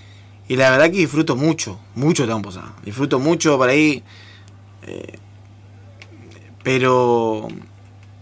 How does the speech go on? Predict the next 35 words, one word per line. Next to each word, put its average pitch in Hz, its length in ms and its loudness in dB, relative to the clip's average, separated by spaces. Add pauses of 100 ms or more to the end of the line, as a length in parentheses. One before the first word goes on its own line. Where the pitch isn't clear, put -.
(140)
escuchando 143 420 2
ofertas, 165 440 2 (220)
hay 107 140 -8
gente 123 200 -4
que 120 60 0
se 120 60 -4
está 120 160 0
moviendo. 156 600 2 (720)
Hoy 127 60 -8
justamente 120 480 -4
tuve 127 160 -2
una 123 120 -4
reunión 117 300 -4
con 127 120 -4
dos 120 120 -2
clu-, 131 240 -4
con 127 140 -4
un, 123 240 -6 (240)
con 117 240 -8
dos 135 140 -2
clubes, 151 320 0
la 123 60 0
verdad, 135 260 -4 (680)
eh, 113 340 -10
y 120 680 -2
de 113 80 -6
Europa. 165 460 0 (600)
Y 120 340 -2
vamos 180 380 4
a 208 80 6
ver. 254 180 4 (880)
Yo 139 80 -4
calculo 143 380 2
que 131 260 -2
sí, 127 320 -4